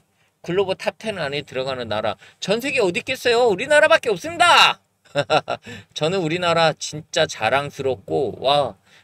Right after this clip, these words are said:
우리나라 뭐 이런 얘기만 하면은 막 닭살이 돋을 정도로, 와, 소름이 돋을 정도로 저는, 와, 우리 아버님 때, 할아버님 때들 진짜 엄청 고생 많이 하셨구나라는 걸 느껴요.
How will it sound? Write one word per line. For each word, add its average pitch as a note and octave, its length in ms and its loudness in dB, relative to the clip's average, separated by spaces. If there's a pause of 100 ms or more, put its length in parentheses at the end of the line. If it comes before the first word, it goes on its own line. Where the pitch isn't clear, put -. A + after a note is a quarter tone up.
우리나라 F#3 520 -2
뭐 D#3 180 0
이런 D#3 260 -4
얘기만 D#3 320 -2
하면은 D3+ 340 -4
막 A2 200 -4
닭살이 D#3 460 -6
돋을 B2 300 -12
정도로, B2 540 -6
와, G2 280 -8 (180)
소름이 G3+ 480 -2
돋을 A#2+ 280 -10
정도로 A2 500 -8
저는, B2 360 -10 (540)
와, A#2 600 -10
우리 G#2+ 520 -8 (720)
아버님 A#2 480 -6
때, F#3+ 380 -6
할아버님 D3 580 -6
때들 A2 320 -10
진짜 A#2 440 -8
엄청 A2+ 280 -10
고생 A2+ 300 -14
많이 G2 220 -8
하셨구나라는 A#2+ 760 -8
걸 G2+ 140 -10
느껴요. F#2 420 -8